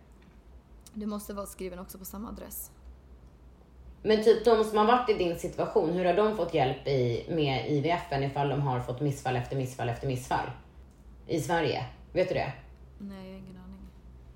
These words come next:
Speaker 1: Nej, alltså det enda man... Det, för jag kände ju också så här, bara, varför ska jag gå igenom I V F när jag blir gravid naturligt och sådär. Men
Speaker 2: Ja.
Speaker 1: det som de verkligen vill få bort,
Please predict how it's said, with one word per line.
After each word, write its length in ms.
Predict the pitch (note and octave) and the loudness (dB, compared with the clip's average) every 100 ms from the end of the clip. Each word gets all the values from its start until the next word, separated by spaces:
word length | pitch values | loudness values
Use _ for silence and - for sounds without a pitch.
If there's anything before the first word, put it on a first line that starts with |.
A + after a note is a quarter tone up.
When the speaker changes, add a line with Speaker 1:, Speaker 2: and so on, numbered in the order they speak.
| - - - - | -16 -16 -18 -10
Speaker 1:
Nej, 220 | G#3 A3 | -6 -2
alltså 220 | A3+ B3+ C4 | -2 -2 -2
det 80 | |
enda 360 | - D4+ D4 D#4 | -2 -2 -2 0
man... 280 | B3 G#3+ - - - - - C4 A#3 | 0 0 -2 -10 -16 -12 -12 -12 -12
Det, 240 | G3+ C4 C4+ | -6 -4 -2
för 120 | D4 | -2
jag 160 | D4+ | -2
kände 240 | D4 A#3+ G#3 | -2 -4 -4
ju 40 | |
också 180 | - A#3 | -6 -6
så 60 | G#3+ | -6
här, 40 | |
bara, 60 | F#3+ | -2
varför 240 | G#3+ A#3+ B3+ | -2 -2 -4
ska 140 | - | -6
jag 80 | G3+ | -4
gå 80 | G3+ | -4
igenom 280 | G3 F#3+ F#3+ | -4 -6 -6
I 120 | G#3 | -4
V 80 | A3 | -6
F 100 | G#3 | -6
när 80 | F#3+ | -8
jag 100 | F#3 | -6
blir 140 | G#3 | -6
gravid 320 | G3+ F#3+ F3+ D#3 | -6 -6 -8 -10
naturligt 440 | F3 - - F3+ | -12 -12 -12 -12
och 60 | - | -12
sådär. 320 | E3 E3+ C4+ - - - - - - | -8 -6 -8 -10 -14 -10 -10 -10 -6
Men 240 | A3+ G#3+ | -4 -2
Speaker 2:
Ja. 220 | G#3+ G#3 A3 | 0 2 2
Speaker 1:
det 60 | A3 | 2
som 300 | A3+ A3 G#3 | -2 -8 -4
de 220 | G#3+ G#3+ - - - | -4 -4 -8 -10 -2
verkligen 640 | A3+ G#3 - A3+ G#3 G#3 | -2 -2 -8 -8 -6 -4
vill 360 | - C4+ B3 - - - - - - - - - - - - | -4 -4 -6 -8 -12 -14 -18 -18 -18 -18 -20 -20 -20 -20 -14
få 100 | - | -10
bort, 440 | G3+ - D4 G#3+ | -10 -8 -8 -8